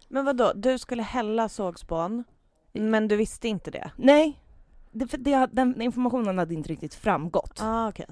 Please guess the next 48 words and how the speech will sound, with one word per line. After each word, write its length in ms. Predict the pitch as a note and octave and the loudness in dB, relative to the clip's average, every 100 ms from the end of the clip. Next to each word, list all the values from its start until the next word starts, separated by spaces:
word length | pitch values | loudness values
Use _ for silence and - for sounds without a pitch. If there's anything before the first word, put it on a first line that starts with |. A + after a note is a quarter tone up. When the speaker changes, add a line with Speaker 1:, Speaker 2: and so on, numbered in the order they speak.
| - | -4
Speaker 2:
Så 140 | - | 0
att 80 | A3+ | 2
det 100 | B3+ | 4
Speaker 1:
Ah. 40 | |
Speaker 2:
som 140 | A3 B3+ | 4 2
händer 380 | D4 D4 C#4 | 2 0 0
är 340 | F#3 G2+ G#2 D#3 - _ _ _ _ _ _ _ _ _ _ | 0 0 -4 -8 -12 _ _ _ _ _ _ _ _ _ _
att 140 | G#3+ | -4
det 80 | G#3 | -2
kommer, 440 | - C4 B3 F3 | 2 4 6 4
första 500 | - B3+ A3+ - B3+ | 4 2 2 0 0
då 180 | G#3 D#3 | 2 2
keramiksaken 920 | D#3+ D#3+ D#3+ D#3 - G3 F3+ E3 D3 D#3+ | 0 -2 -2 -4 -2 -2 0 -4 -6 -4
kommer 220 | F#3+ E3+ | -2 -2
ju 60 | |
ut. 240 | - E3 - | -2 -6 -4
Det 100 | - | 2
är 40 | C4 | 4
ju 60 | |
ett 80 | A3 | 2
glöd, 720 | C#3+ F#3 F3 E3+ E3+ - - - | -2 0 2 4 2 0 -8 -6
den 240 | E3 B3 | 2 2
glöder. 720 | F#3 D#3 E3 D#3 - - - - _ | 2 0 0 0 -2 -10 -12 -16 _
Speaker 1:
Och 120 | - G3+ | -10 2
då 140 | A#3 | 4
Speaker 2:
Liksom. 180 | G#3+ - | 4 0
Speaker 1:
skulle 180 | G3 F#3 | -4 -2
du 220 | E3+ E3+ | -4 -4
egentligen 460 | G3 E3 - D#3 | -6 -8 -12 -14
hälla 180 | D3+ D#3+ | -12 -12
på 160 | - D3+ | -14 -14
sågspån? 480 | D#3+ D3+ - D#3+ - | -14 -16 -16 -18 -6
Speaker 2:
Ja, 300 | - C#4 E4+ - _ | 4 4 4 -4 _
men 100 | A#3 | 4
Speaker 1:
Ah. 40 | B3+ | 6
Speaker 2:
jag 120 | B3+ | 4
stod 340 | - D#4 B3+ | 2 0 0
vid 220 | E3 E3 | 2 2
den 120 | D#3 D3 | 2 -2
här 140 | C#3+ | -6
sågspånstunnan. 680 | - F#3+ D#3 - - C3+ A3 | -6 -4 -4 -6 -8 -2 0
Speaker 1:
Ah, 40 | |
ja, 60 | F#3+ | 0
skitsamma, 480 | - - D3+ C#3 G#3 | 0 0 0 2 2
gå 60 | |
vidare. 360 | F3+ D#3+ A#2 - - _ _ _ | 0 -4 -8 -16 -20 _ _ _
Speaker 2:
Och 80 | B3 | 6
Speaker 1:
Ah. 140 | A#3 | 6